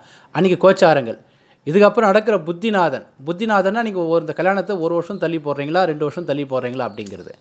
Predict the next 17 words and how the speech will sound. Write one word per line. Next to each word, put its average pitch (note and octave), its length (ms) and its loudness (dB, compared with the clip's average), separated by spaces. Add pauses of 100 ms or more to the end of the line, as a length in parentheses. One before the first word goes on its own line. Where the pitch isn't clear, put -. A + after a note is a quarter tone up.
(380)
அந்தரநாதன், F3 560 2
இந்த D#3 180 0
கல்யாணத்தை F#3 440 2
நீங்க E3 180 -4
மூ-, D3 200 -10
நாலு E3 260 2
மாசம் E3+ 260 -6
தள்ளி D3 200 -4
போடுறீங்களா, B2+ 380 -6
அஞ்சு C#3+ 280 -4
மாசம் C#3 240 -10
தள்ளி A#2 180 -8
போடுறீங்களா, A2+ 380 -8
அந்த A2 200 -8
மாதிரி. G#2 260 -12 (960)
அஹ், D#3+ 180 -4
சூட்சுமம் G3 460 2